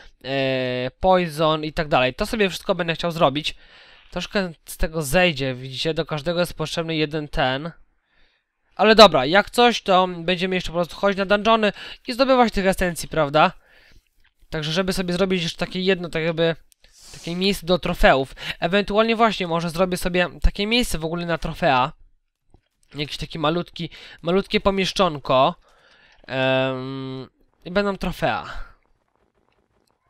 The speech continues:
Ogólnie nagrywam to, e, mm, w poniedziałek, także jeszcze nie dostałem odpowiedzi co do serii Hardcore.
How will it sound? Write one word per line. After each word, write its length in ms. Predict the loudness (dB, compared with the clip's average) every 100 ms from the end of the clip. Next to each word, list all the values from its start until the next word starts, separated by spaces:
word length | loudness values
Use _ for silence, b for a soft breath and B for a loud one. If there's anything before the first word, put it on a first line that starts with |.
| _ _ _ _ _ _ _ _ _ _ _ _ _ _ _ _ _
Ogólnie 300 | -6 0 4
nagrywam 400 | 4 2 0 0
to, 220 | 2 0 -2 -20 _ b b b b _ -12
e, 640 | -4 0 2 2 0 -2 -6 -18
mm, 640 | -14 -12 -10 -12 -12 -12 -14 _
w 80 | -4
poniedziałek, 560 | 2 4 8 8 8 4
także 360 | -4 0 -2 -2 b b b b
jeszcze 340 | 0 0 -2
nie 160 | -2 -2
dostałem 400 | -2 4 4 4
odpowiedzi 460 | -2 2 2 2
co 140 | -2 2
do 220 | 2 2
serii 300 | 0 -2 0
Hardcore. 580 | 2 2 2 0 0